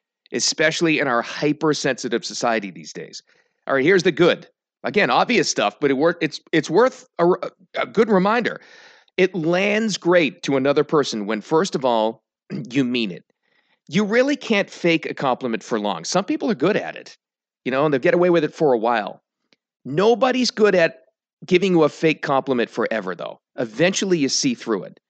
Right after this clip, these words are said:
and that's where the backfire comes in. It's gotta be real. It has to be based in something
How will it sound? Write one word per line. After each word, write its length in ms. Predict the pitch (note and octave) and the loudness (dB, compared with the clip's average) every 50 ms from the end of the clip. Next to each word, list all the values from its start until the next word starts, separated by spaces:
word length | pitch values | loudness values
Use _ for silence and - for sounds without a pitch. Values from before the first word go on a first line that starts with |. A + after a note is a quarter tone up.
| _ _ _ - | _ _ _ -6
and 80 | A2 B2+ | -4 -2
that's 160 | C#3+ C#3+ - | -2 -2 -2
where 100 | D3+ C3 | -2 -2
the 80 | A#2 G#2 | -2 -2
backfire 500 | A#2+ A2+ A2+ A2 - - G2 F2+ - - | -2 -2 -2 -4 -4 -6 -8 -8 -8 -10
comes 300 | - F#2+ D#2+ D2 D2+ F#2 | -12 -14 -14 -12 -12 -14
in. 180 | E2+ D2 - _ _ _ _ _ _ _ _ _ _ | -14 -14 -16 _ _ _ _ _ _ _ _ _ _
It's 180 | - D3+ C#3+ - | -4 -4 -2 0
gotta 220 | - E3+ E3 E3 | 0 2 2 2
be 160 | D3 D3+ D3 | 0 0 -2
real. 680 | C3 A#2 A#2+ C#3+ D3 D3 D#3 D#3+ F#3+ G#3 G#3 G3 - _ _ _ _ _ _ _ | -2 -2 0 0 2 4 4 4 2 2 0 -4 -10 _ _ _ _ _ _ _
It 60 | A#2+ C3 | -6 -4
has 120 | D3 - | -4 -4
to 40 | - | -2
be 120 | C#3+ D3+ A#2+ | -2 -4 -2
based 400 | G2 - C#3+ D#3+ G3 F3+ - F3 | 0 0 0 0 0 -2 -2 -2
in 120 | C#3+ B2 | -2 -2
something 540 | G#2+ - - G#2+ F2+ - - F#2 G2 B2 | -2 -4 -4 -6 -6 -8 -10 -12 -12 -14